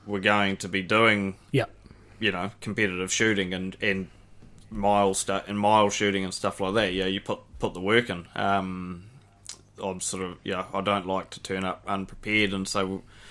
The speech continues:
Speaker 1: we're quite lucky at our place here. We can, we've got steel right out to about two point two Ks.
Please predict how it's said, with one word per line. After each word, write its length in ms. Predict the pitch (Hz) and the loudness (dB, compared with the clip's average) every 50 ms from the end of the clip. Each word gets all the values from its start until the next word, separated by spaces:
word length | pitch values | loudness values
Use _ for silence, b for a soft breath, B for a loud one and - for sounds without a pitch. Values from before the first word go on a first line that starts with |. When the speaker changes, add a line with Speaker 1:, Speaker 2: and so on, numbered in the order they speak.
| B B B B B | B B B B B
Speaker 1:
we're 140 | - 104 95 | 0 0 0
quite 260 | - - 95 85 - | 0 -2 -2 -2 2
lucky 300 | 90 101 95 - - 92 | 2 2 2 2 -2 -2
at 80 | 90 90 | 0 0
our 120 | 92 92 | 0 0
place 380 | 87 - - 87 85 - - - | 0 -2 -2 -2 -2 -2 -4 -4
here. 300 | 98 98 98 95 92 90 | -2 0 2 2 2 0
We 180 | 90 95 95 87 | -2 -4 -4 -4
can, 360 | - 95 92 92 90 90 - - | -4 -6 -6 -6 -6 -8 -10 -8
we've 220 | - 98 92 - - | -6 -6 -6 -6 -6
got 180 | - 90 - - | -8 -8 -6 -6
steel 400 | - - - 101 92 90 90 87 | -6 -6 -4 -4 -4 -4 -4 -4
right 280 | 87 92 95 92 92 | -4 -2 -2 0 0
out 240 | 95 92 87 - - | 0 0 0 -4 -6
to 120 | - 95 92 | -8 -6 -6
about 340 | 87 85 92 90 - - | -4 -4 -4 -6 -6 -6
two 160 | - 98 101 90 | -6 -4 -4 -4
point 240 | - 98 90 - | -4 -8 -8 -8
two 160 | - - 92 87 | -8 -8 -8 -8
Ks. 680 | - - 104 104 104 101 98 95 92 - - - | -4 -2 0 2 2 2 2 0 -2 -6 -8 -10